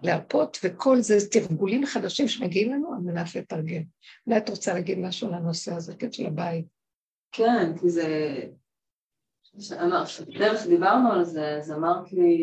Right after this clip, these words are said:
Speaker 2: על זה שאנחנו בונים בית. אז למה אתם, אה, כאילו, בונים כזה בית,
Speaker 1: מתרשמים.
Speaker 2: וכאילו, כן, מתרשמים, אה, כל מיני דברים על הבית.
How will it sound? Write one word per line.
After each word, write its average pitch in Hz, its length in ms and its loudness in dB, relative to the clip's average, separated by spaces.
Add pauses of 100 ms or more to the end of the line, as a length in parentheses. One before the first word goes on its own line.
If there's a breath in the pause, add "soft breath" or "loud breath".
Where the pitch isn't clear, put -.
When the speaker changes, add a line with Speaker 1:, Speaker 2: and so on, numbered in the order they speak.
(440)
Speaker 2:
על 156 120 -8
זה 175 160 -4
שאנחנו 170 540 -4
בונים 175 340 0
בית. 143 420 0 (300)
אז 160 60 -8
למה 175 460 2
אתם, 196 300 -2
אה, 160 320 -2
כאילו, 175 560 0 (520)
בונים 165 440 -4
כזה 170 280 2
בית, 170 400 2
Speaker 1:
מתרשמים. 160 880 -4
Speaker 2:
וכאילו, 165 680 0
כן, 160 220 -4
מתרשמים, 175 800 0
אה, 160 460 0 (1000)
כל 175 160 2
מיני 170 220 2
דברים 156 480 -4
על 151 140 -4
הבית. 143 500 0